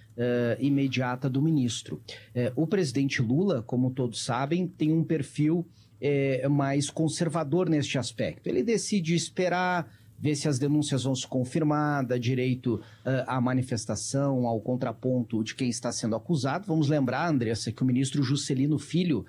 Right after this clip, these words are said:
das Comunicações enfrenta denúncias seríssimas desde o início do governo e até hoje não foi demitido. Claro que no caso do ministro Juscelino,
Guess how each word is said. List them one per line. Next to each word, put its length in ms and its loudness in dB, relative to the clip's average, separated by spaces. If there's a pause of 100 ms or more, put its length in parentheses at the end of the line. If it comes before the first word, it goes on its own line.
(240)
das 220 -2
Comunicações 720 0
enfrenta 420 0
denúncias 480 0
seríssimas 640 0
desde 260 0
o 40 0
início 240 2
do 60 -6
governo 440 0 (420)
e 100 -2
até 200 0
hoje 280 2
não 120 4
foi 180 -2
demitido. 600 0 (260)
Claro 220 -2
que 120 0
no 100 2
caso 260 -2
do 60 2
ministro 460 2
Juscelino, 680 2